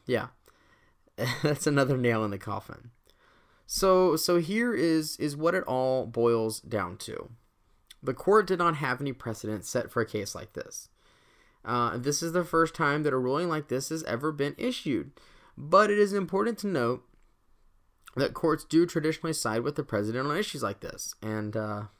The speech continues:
it's not the case here. And I, I have a gut feeling, uh, and I could be wrong about this, but, you know, leading up to President Trump's, uh, election, leading up to election night,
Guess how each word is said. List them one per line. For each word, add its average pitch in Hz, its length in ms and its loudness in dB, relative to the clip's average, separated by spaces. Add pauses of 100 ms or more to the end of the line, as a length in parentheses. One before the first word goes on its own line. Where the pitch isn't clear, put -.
(120)
it's - 220 -16
not 117 320 -4
the 107 100 -8
case 113 300 -2
here. 135 180 0
And 131 100 -2
I, 131 140 0
I 131 140 0
have 185 200 0
a 180 60 4
gut 147 240 -2
feeling, 117 520 -4 (920)
uh, 120 280 2
and 123 120 -2
I 135 220 0
could 170 160 -2
be 147 100 2
wrong 113 220 2
about 104 220 -4
this, 113 220 -2
but, 117 460 2 (760)
you 78 300 -4
know, 147 140 2
leading 156 420 0
up 151 360 0
to 123 440 2
President 135 380 -2
Trump's, - 580 -4 (160)
uh, 101 320 -6 (160)
election, 120 640 -6 (100)
leading 131 340 -4
up 127 180 -8
to 123 300 -2
election 117 400 -6
night, 107 280 -6